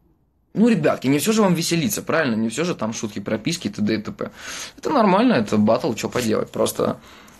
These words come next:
надо тоже каким-то интеллигентным моментом таким приноравливаться. Какой у меня рост? Метр у меня метр семьдесят девять, может, метр восемьдесят. Планируешь работать по специальности или делать упор на творчество? Не знаю, тоже, опять-таки, как повезет.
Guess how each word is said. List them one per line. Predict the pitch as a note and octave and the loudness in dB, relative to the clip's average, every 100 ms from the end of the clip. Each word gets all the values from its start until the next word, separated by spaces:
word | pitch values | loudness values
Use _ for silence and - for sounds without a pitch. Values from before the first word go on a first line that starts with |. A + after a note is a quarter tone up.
| - | -2
надо | A2 C3+ | 0 0
тоже | G#2+ B2 A#2 | 0 0 0
каким-то | A2 G#2+ G#2+ | -2 -4 0
интеллигентным | A2+ A2+ A2+ A#2 A2+ G#2+ | 0 0 0 0 0 0
моментом | G#2 A2 A2+ A#2+ A2 | 0 2 2 0 -2
таким | G#2 - G#2 | -6 -4 -4
приноравливаться. | - A2 A2 A2 G#2+ A2 - | 0 2 4 4 2 -2 -6
Какой | - E3 | 0 2
у | |
меня | D#3+ D3 | 4 4
рост? | C#3+ A#2+ - - - | 2 2 -4 -18 -10
Метр | G3+ F3 | -4 0
у | D3 | 2
меня | C#3 | 2
метр | C3 A#2 B2 | 2 2 -2
семьдесят | C3 A#2+ G#2+ | -2 -2 -2
девять, | B2 G#2+ | -2 -2
может, | G#2+ G#2 | -6 -8
метр | G#2+ G2+ G#2 | -8 -8 -6
восемьдесят. | G#2 G#2 - - _ - - _ _ _ _ _ _ _ _ - | -6 -8 -12 -20 _ -20 -20 _ _ _ _ _ _ _ _ -4
Планируешь | C3 C#3 E3 E3 D3+ C3+ A#2 | 2 4 4 6 4 2 0
работать | C3 C3+ D3 C#3+ | 0 0 0 -2
по | C3+ | -6
специальности | C3 B2 D3 D#3+ D3 C#3 A#2+ | -6 -2 0 0 0 -2 -2
или | A#2 | -2
делать | A2+ C#3+ C3 A#2 | 0 0 0 -2
упор | - C3+ B2 | -2 0 2
на | A2+ | 0
творчество? | A2+ A#2 G2+ - - - - - - - - - _ | 2 2 2 -2 -10 -10 -14 -16 -20 -20 -20 -20 _
Не | A#2+ C#3+ | 0 2
знаю, | G3+ E3+ A#2 | 4 2 2
тоже, | C3+ B2 | 2 2
опять-таки, | A2 A#2 G#2+ G#2+ G#2+ | 2 0 -2 -6 -4
как | A2+ - | -4 0
повезет. | A2+ A#2 C#3 E3 | 0 2 0 0